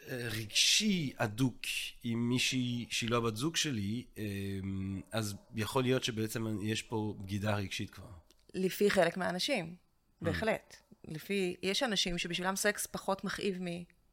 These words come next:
Speaker 2: מאינטימיות רגשית.
Speaker 1: Mm.
Speaker 2: אוקיי? אבל זה הולך ומתדרדר למחוזות באמת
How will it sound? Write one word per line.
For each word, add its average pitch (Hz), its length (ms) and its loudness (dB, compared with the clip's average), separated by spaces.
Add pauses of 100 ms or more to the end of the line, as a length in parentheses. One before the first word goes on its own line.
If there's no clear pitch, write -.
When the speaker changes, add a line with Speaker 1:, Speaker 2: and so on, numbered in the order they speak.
(200)
Speaker 2:
מאינטימיות 165 640 -4
רגשית. - 360 -12 (920)
Speaker 1:
Mm. 90 40 -10 (220)
Speaker 2:
אוקיי? - 140 -14 (480)
אבל 180 200 8
זה 196 120 2
הולך 233 380 6
ומתדרדר 196 520 0
למחוזות 175 540 0
באמת 175 480 0